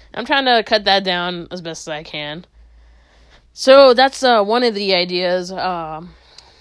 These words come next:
that I'm thinking about. Um,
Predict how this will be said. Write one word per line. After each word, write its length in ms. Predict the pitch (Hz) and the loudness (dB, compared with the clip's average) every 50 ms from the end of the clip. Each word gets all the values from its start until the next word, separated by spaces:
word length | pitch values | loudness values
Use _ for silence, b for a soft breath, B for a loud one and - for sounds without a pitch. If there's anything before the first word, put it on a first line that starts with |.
| B B B B B | B B B B B
that 340 | 175 165 156 170 175 170 170 | -18 -14 -10 -8 -6 -6 -6
I'm 320 | 170 160 160 156 151 156 | -6 -8 -10 -12 -14 -16
thinking 360 | 165 - 165 156 - 160 156 156 | -16 -16 -16 -16 -16 -16 -16 -14
about. 420 | 147 139 139 143 156 - - - B B B B B - | -14 -14 -14 -14 -16 -16 -18 -20 B B B B B -14
Um, 440 | 160 151 143 139 131 - 175 185 | -14 -14 -16 -16 -16 -18 -20 -20